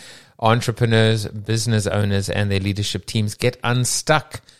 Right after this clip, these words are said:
return to growth, and become forever changed.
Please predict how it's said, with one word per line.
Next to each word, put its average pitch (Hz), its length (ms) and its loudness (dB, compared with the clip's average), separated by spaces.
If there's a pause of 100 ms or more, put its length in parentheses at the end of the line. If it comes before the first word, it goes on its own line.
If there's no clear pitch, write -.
(220)
return 120 360 2
to 117 140 -2
growth, 104 560 2
and 98 520 -2
become 95 440 -4
forever 90 400 -2
changed. - 640 0